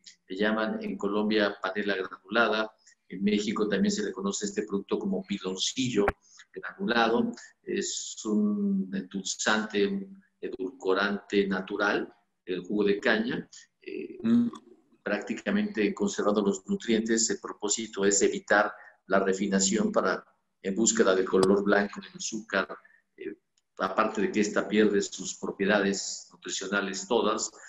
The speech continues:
Speaker 1: eh, obviamente es un, eh, producto que todos sabemos, eh, causa un enorme daño. Eh, en el mundo la demanda de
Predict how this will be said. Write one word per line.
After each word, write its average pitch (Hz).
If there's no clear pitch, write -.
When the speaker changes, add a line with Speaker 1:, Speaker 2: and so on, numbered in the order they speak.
Speaker 1:
eh, 82
obviamente 143
es 190
un, 98
eh, -
producto 101
que 101
todos 98
sabemos, 95
eh, 95
causa 98
un 95
enorme 95
daño. 90
Eh, 104
en 110
el 117
mundo 120
la 107
demanda 107
de 101